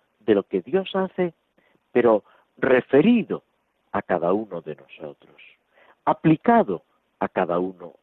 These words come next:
de nosotros. Se mezcla, podemos decir,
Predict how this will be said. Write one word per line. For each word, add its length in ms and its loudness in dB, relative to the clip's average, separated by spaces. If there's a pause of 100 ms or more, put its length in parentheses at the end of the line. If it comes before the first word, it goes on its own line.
(160)
de 120 -2
nosotros. 680 -20 (2000)
Se 120 2
mezcla, 540 0 (380)
podemos 360 -6
decir, 460 -6